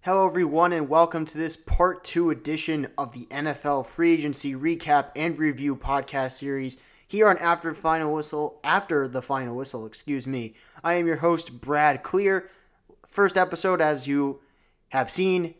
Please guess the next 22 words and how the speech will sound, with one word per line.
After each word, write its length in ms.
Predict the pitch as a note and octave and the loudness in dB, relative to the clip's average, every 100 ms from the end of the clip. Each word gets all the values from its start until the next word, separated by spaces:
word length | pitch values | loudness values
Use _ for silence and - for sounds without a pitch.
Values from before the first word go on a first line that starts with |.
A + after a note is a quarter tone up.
| _ - | _ -4
or 160 | D3+ | -2
listened 320 | D3 D#3 D3+ | 0 -2 -4
to, 180 | C#3+ D#3 | -2 0
available 380 | C#3 D3+ D3 C#3 | 2 2 2 0
on 80 | C3 | -4
Apple 300 | A#2+ B2 A#2 | -6 -6 -8
Podcasts 500 | C3 C3+ B2 C3 B2 | -6 -8 -6 -8 -8
or 80 | A#2+ | -10
podcast 640 | - B2+ - A#2+ A#2 - | -6 -6 -6 -10 -10 -8
dot 260 | A2 A2 | -8 -8
com. 380 | - F3+ F3+ E3+ - _ - | -4 0 0 -2 -14 _ -8
Talked 300 | - F#3+ F3 | 4 4 4
about 180 | D#3+ D#3+ | 0 0
the 60 | |
Dolphin 460 | C3 D#3+ E3 E3 D#3 | 4 6 6 2 -8
signings, 580 | - D#3+ D#3 D#3 D3 - | -2 -2 -2 -4 -4 -6
Tom 280 | - F#3 E3 | -2 -2 0
Brady 200 | E3 D3+ | -4 0
going 220 | D3 C#3+ | -2 -2
to 80 | - | -6
the 80 | |
Buccaneers, 600 | C3 C3+ - C3 C3 C3 | -2 -2 -2 -6 -6 -6